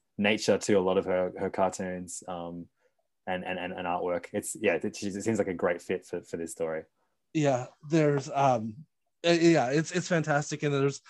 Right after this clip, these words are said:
Speaker 2: there's one page that's, like, when the whole world just goes absolutely nuts. And it's the, the pages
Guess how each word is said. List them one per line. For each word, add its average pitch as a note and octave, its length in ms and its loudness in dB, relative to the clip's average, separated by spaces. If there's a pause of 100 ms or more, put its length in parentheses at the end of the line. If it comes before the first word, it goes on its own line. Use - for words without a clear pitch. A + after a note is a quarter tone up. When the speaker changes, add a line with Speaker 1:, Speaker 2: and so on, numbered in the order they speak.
(400)
Speaker 2:
there's E3+ 220 4
one D3+ 240 6
page C#3+ 720 -2
that's, B2+ 500 -2
like, B2+ 280 0
when C3+ 180 4
the C3 100 4
whole C3 320 6
world B2+ 240 0
just A#2 200 -8
goes B2 180 -2
absolutely B2 500 -2
nuts. A2+ 500 -4 (500)
And B2 540 4 (380)
it's D3 420 2 (100)
the, D3 300 6
the D3+ 140 2
pages D3+ 760 2